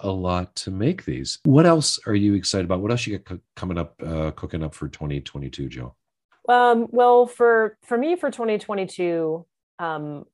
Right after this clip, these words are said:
Speaker 2: we're gonna be launching in twenty-two twenty-two one, like, major, major, major thing, which is hopefully the publication of my book, Body by Breath,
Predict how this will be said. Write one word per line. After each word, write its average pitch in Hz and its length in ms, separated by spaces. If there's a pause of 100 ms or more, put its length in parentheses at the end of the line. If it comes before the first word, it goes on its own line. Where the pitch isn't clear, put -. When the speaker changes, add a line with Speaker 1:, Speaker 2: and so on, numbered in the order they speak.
(220)
Speaker 2:
we're 185 160
gonna 202 120
be 175 240
launching 160 880 (640)
in 165 140
twenty-two 156 440 (140)
twenty-two 151 800 (500)
one, 180 440 (280)
like, 180 160
major, 247 480
major, 160 320
major 151 300
thing, 139 340
which 156 240
is 143 180
hopefully 156 300
the 139 80
publication 143 680
of 143 160
my 143 100
book, 147 300
Body 156 180
by 143 160
Breath, 214 340